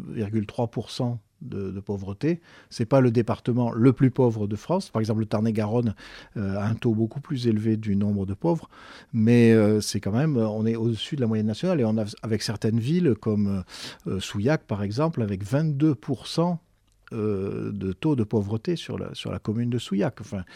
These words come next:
euh, il faut, on, on mesure pas ça. Et, et, et même la ville de Cahors, dix-neuf pour cent. C'est, c'est quand même, euh, une réalité, euh, locale qui n'est pas insignifiante. Ça veut dire quand même, quand on croise dans la rue, euh, <laughs> euh, des gens, quand on les côtoie, même parfois dans nos propres familles,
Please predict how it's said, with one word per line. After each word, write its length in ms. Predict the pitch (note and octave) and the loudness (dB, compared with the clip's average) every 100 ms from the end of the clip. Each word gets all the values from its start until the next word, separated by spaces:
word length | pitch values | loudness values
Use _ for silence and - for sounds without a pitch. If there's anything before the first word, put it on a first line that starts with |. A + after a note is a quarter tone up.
| - - - | -20 -16 -10
euh, 220 | G#2+ G2 | -8 -6
il 100 | F#2+ | -6
faut, 280 | - A2 G#2+ | -6 -6 -6
on, 160 | - A2 | -6 -6
on 140 | - | -4
mesure 320 | G2 G#2 G#2 | -4 -4 -6
pas 80 | C3+ | -4
ça. 120 | D#3+ | -2
Et, 60 | A2 | 0
et, 460 | F2+ B2+ A2+ A#2 | -2 -2 -2 -2
et 80 | G#2 | -2
même 240 | G2+ G#2+ A2+ | 0 2 0
la 80 | |
ville 180 | G#2+ A2 | 0 -2
de 80 | A2 | -4
Cahors, 380 | G#2+ F3 D#3+ A2+ | -2 -2 -2 -2
dix-neuf 400 | B2 C3+ C#3 - | -4 -4 -6 -8
pour 180 | - - | -14 -6
cent. 160 | D#3 - - - - | -6 -8 -16 -18 -14
C'est, 680 | - C#3 A#2+ A#2+ A2+ A#2 A#2 | -2 2 4 4 4 0 -4
c'est 220 | - A#2 | -4 0
quand 140 | B2+ | 2
même, 180 | D3+ D3+ | 4 6
euh, 580 | A#2 G#2+ G#2 A2+ A#2+ B2 | 6 4 2 -2 -4 -4
une 140 | B2+ | -2
réalité, 600 | A2 A#2+ A#2+ A#2+ - C3 A2 | 2 2 2 0 0 2 4
euh, 120 | G#2 | 4
locale 480 | A2+ A2 E3 F3+ C#3 | 2 2 2 2 0
qui 200 | - A2 | -2 0
n'est 140 | G2+ | -2
pas 340 | - C#3+ D3+ | 2 2 2
insignifiante. 760 | C3+ A#2 - F#2+ - D#3+ F3+ - - - - | 0 -2 -2 -4 -4 -2 -2 -4 -14 -20 -8
Ça 100 | B2+ | 0
veut 120 | C#3 | 4
dire 180 | D#3 - | 4 6
quand 100 | C3 | 4
même, 140 | B2+ | 6
quand 220 | B2 A#2+ | 2 0
on 120 | A#2+ A#2 | -2 -4
croise 400 | - D3 C3+ A#2 | 0 2 4 2
dans 180 | A2+ | 2
la 140 | A2+ A2 | 2 2
rue, 540 | A2 C#3 A#2+ A2+ G2+ | 4 4 4 2 0
euh, 420 | F#2+ - - G#2+ F2 - | -2 -4 -6 -6 -8 -14
<laughs> 240 | - - D3 | -18 -10 -6
euh, 240 | A#2 A2+ | -4 -2
des 160 | G#2 G2 | -2 0
gens, 320 | B2 E3 F3+ | 2 4 4
quand 300 | C3+ G#2 G#2+ | 2 0 2
on 80 | G#2 | 0
les 120 | G2 | 0
côtoie, 360 | G#2+ - - | 0 2 2
même 140 | D#3+ A2+ | 4 2
parfois 260 | G2+ - | 0 -2
dans 120 | G#2 G2+ | 0 0
nos 100 | F#2+ | 0
propres 340 | D3 B2+ A2 | -2 -2 -2
familles, 400 | - A#2 F3+ | -2 0 2